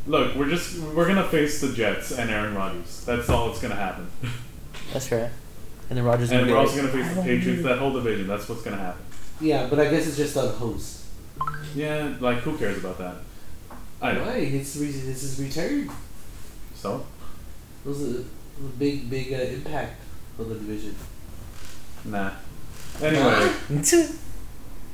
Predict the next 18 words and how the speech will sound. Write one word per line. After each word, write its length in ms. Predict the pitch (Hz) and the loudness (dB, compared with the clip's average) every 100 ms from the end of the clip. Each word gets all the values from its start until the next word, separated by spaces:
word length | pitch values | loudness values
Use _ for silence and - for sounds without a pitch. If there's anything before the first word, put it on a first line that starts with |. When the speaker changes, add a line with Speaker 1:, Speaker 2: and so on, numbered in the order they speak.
| - - - - - - - - - - - - 151 | -10 -12 -10 -8 -8 -8 -8 -8 -8 -6 -6 -4 -2
Speaker 3:
Win 180 | 151 135 | 0 0
you 120 | 117 | -2
a 40 | |
Super 280 | 120 185 233 | -2 -4 -4
Bowl. 200 | 226 - - - - - - - - - - | -4 -4 -6 -6 -8 -10 -10 -6 -6 -8 -8
Speaker 1:
Yeah, 160 | 214 277 | -4 0
he 120 | 190 | 0
did. 340 | 185 254 - - - - - - - - - 113 | 0 0 -2 -6 -6 -4 -4 -4 -10 -12 -8 -2
And 120 | 113 | 0
I'm 200 | 113 107 | 0 0
ver-, 320 | 110 120 127 - - - - | 0 0 0 -4 -8 -8 0
I 180 | 131 147 | 4 4
still 280 | 175 170 139 | 4 6 8
love 260 | 165 175 | 6 6
him 80 | 160 | 4
as 160 | 156 - | 2 2
a 40 | |
player. 460 | - 208 170 - | 0 2 2 0